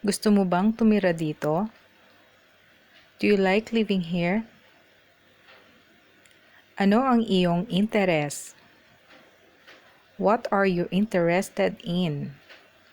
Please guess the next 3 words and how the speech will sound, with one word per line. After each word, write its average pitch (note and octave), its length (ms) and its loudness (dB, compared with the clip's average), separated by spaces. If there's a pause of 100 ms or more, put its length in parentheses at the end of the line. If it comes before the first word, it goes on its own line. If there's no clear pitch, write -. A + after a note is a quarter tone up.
(2750)
Masaya G3 400 2
ka E3+ 160 -4
ba? D#3 400 0